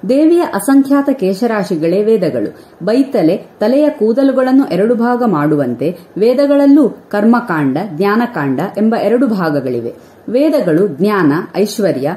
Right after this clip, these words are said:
ಮತ್ತು ಮೋಕ್ಷಗಳನ್ನು ಪಡೆಯಲು ಮಾರ್ಗದರ್ಶಕಗಳು. ಅವುಗಳು ದೇವಿಯ ಸ್ವರೂಪವನ್ನು, ವೈಭವವನ್ನು ಹಾಗೂ ಮಹಿಮೆಯನ್ನು ತಿಳಿಸಲು ಅಸಮರ್ಥವಾಗಿವೆ. ಶ್ರದ್ಧೆ, ಪರಿಶ್ರಮಗಳಿಗೆ ಅನುಗುಣವಾಗಿ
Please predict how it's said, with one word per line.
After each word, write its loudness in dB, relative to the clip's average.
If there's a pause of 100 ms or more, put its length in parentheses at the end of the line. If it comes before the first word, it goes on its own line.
(100)
ಮತ್ತು -2
ಮೋಕ್ಷಗಳನ್ನು 0
ಪಡೆಯಲು 0
ಮಾರ್ಗದರ್ಶಕಗಳು. -2 (260)
ಅವುಗಳು 0 (100)
ದೇವಿಯ 2
ಸ್ವರೂಪವನ್ನು, 0 (100)
ವೈಭವವನ್ನು 0
ಹಾಗೂ -2
ಮಹಿಮೆಯನ್ನು 0
ತಿಳಿಸಲು 0 (300)
ಅಸಮರ್ಥವಾಗಿವೆ. -2 (420)
ಶ್ರದ್ಧೆ, -2
ಪರಿಶ್ರಮಗಳಿಗೆ 0
ಅನುಗುಣವಾಗಿ 0